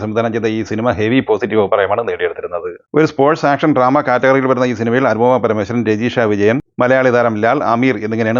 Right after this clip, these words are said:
മറ്റ് താരങ്ങൾ. ഈ സിനിമ ഇന്നലെ ഞായറാഴ്ച വരെയുള്ള ആദ്യ മൂന്ന് ദിവസം കൊണ്ട് കേരളത്തിൽ മുപ്പത്തിയെട്ട് ലക്ഷം രൂപയാണ് കളക്ട് ചെയ്തത്. നാലാം ദിവസമായ ഇന്ന് തിങ്കളാഴ്ച ഈ സിനിമയുടെ കേരള കളക്ഷൻ പന്ത്രണ്ട് ലക്ഷം റേഞ്ചിലാണ്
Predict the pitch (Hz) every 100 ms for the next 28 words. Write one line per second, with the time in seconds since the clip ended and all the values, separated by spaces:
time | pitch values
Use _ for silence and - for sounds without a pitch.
0 | 107 98 113 90 85 87 87 - - 160
1 | 180 165 170 156 160 151 135 139 156 147
2 | 156 139 135 143 131 131 123 120 143 127
3 | 117 120 120 107 110 110 123 110 104 143
4 | 139 127 110 104 95 98 110 95 82 90
5 | 87 87 87 87 - - 123 131 139 127
6 | 127 123 120 107 117 120 147 120 110 117
7 | 117 101 107 120 107 101 120 107 107 127
8 | 117 107 104 98 95